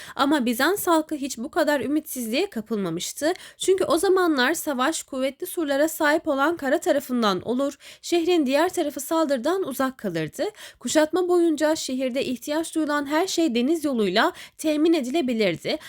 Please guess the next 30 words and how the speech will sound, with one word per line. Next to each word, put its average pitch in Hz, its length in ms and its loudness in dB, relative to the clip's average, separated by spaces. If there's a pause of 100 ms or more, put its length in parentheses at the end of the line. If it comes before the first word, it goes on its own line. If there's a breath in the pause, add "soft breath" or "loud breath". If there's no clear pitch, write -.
Ancak 277 380 0
Osmanlıların 330 680 2
şehri 254 380 -4
bu 320 80 -4
kez - 280 -6
hem 277 160 -4
karadan 294 480 2 (200 loud breath)
hem 311 200 0
de 339 120 2
denizden 269 440 0
muhasara 311 380 2
edecekleri 285 560 -2
anlaşılmıştı. 220 920 -2 (240 loud breath)
Yokluk 294 380 -2
ve 370 80 2
pahalılığın 285 580 0
hüküm 294 200 -4 (100)
sürdüğü 226 400 0
şehir 269 440 -2 (220 loud breath)
nüfus 269 300 -2
bakımından 262 600 2
da 339 60 0
çok 285 240 -2
azalmıştı. 180 720 -2 (240 loud breath)
Uzunluğu 294 460 0
yirmi 269 300 0
iki 285 160 -8
kilometreye 311 600 0
yaklaşan 294 540 0
surların 254 520 0